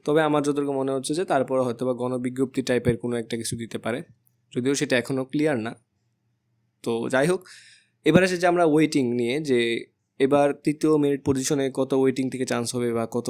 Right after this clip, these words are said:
পজিশন থেকে চান্স হবে। দেখেন, আম, পজিশনের ব্যাপারটা যদি বলি যে মোটামুটি দেখা গেছে যে, আম, আঠারো হাজার পজিশন পর্যন্ত হয়তো বা,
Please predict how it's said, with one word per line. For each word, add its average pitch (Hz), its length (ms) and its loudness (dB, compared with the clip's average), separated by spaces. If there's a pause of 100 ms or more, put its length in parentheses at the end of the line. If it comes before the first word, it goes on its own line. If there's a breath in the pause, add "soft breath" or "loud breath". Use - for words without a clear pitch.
পজিশন 120 320 -4
থেকে 117 160 -8
চান্স 113 240 -10
হবে। - 100 -12 (500 loud breath)
দেখেন, 151 280 0
আম, 131 680 -4
পজিশনের 165 420 4
ব্যাপারটা 170 260 2
যদি 165 160 -2
বলি 131 360 -2
যে 117 500 -8 (500)
মোটামুটি 147 460 0
দেখা 135 260 2
গেছে 139 280 0
যে, 190 280 -2
আম, - 640 -10 (180)
আঠারো 139 500 0
হাজার 123 480 2
পজিশন 127 440 2
পর্যন্ত 127 340 -4
হয়তো 117 360 -2
বা, 110 260 -6